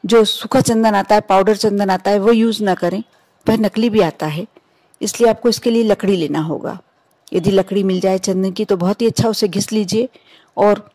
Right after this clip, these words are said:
रोज़ सुबह स्नान के बाद आदत डाल लीजिए सोमवार के दिन अपनी नाभि में लगाएं, क्योंकि भगवान शिव को, भोलेनाथ को चंदन बहुत प्रिय होता है। जब आप अपनी नाभि में इसे लगाते हैं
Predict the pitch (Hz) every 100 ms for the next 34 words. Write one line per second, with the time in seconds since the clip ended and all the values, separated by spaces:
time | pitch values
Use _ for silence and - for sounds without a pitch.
0 | _ _ _ 226 262 247 208 175 160 -
1 | 202 180 160 170 156 - _ _ _ -
2 | 196 196 175 160 156 170 - 190 - 208
3 | 165 131 - 156 - - _ _ _ _
4 | - - 202 185 139 165 160 151 - 185
5 | 190 - _ _ _ _ 208 - 247 240
6 | - _ - 196 226 233 - 247 190 -
7 | 190 - 185 214 214 185 - 190 180 -
8 | _ - 202 190 190 180 214 - - 233
9 | 208 - 214 240 - _ _ - 233 247
10 | 240 - _ - _ _ - 226 247 208
11 | 190 233 247 226 233 208 196 202 208 165
12 | 156